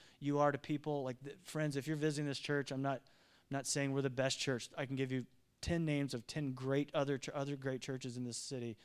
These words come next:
But this is such a beautiful gracious congregation. However, New Valley, you gracious, beautiful congregation, hear this.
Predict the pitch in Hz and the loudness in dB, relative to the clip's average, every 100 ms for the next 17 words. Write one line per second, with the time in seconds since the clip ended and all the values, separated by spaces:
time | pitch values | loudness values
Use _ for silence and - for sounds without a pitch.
0 | - - - - _ _ _ - - _ | -20 -20 -20 -20 _ _ _ -12 -12 _
1 | - 156 - 151 - 160 151 127 139 156 | -8 -6 -2 -2 -2 -2 -2 -2 2 0
2 | 156 151 135 - _ _ _ _ _ _ | 2 2 2 -6 _ _ _ _ _ _
3 | _ - - 127 147 156 147 120 - - | _ -18 -6 0 2 4 2 0 -4 -4
4 | 143 131 117 120 120 113 95 117 _ _ | -2 0 2 0 0 -4 -10 -14 _ _
5 | _ _ _ _ _ _ _ _ _ _ | _ _ _ _ _ _ _ _ _ _
6 | _ - 147 156 143 120 - - _ _ | _ -2 2 4 2 -2 -4 -20 _ _
7 | _ _ _ _ 147 139 127 127 131 131 | _ _ _ _ -4 -2 2 4 4 2
8 | 123 117 123 127 147 127 - 131 135 143 | 0 -2 0 0 0 -2 -2 0 0 0
9 | 131 135 127 131 135 - 120 - - 196 | -4 -2 0 0 0 0 -4 -4 4 4
10 | 156 117 - - - | 4 0 -4 -4 -6